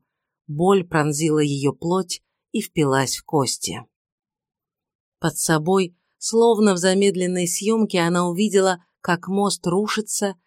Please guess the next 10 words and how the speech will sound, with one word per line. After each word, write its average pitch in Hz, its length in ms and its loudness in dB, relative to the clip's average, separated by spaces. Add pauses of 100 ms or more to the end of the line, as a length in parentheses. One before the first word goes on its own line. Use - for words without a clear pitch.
(160)
и - 260 -4
огненный 190 800 0
ад 147 280 -2 (120)
отступает. - 880 -6 (840)
Её 160 380 -2
руки 175 340 -2
искали 175 380 -4
что-то, 165 540 -2 (340)
что - 340 0
угодно – 214 680 0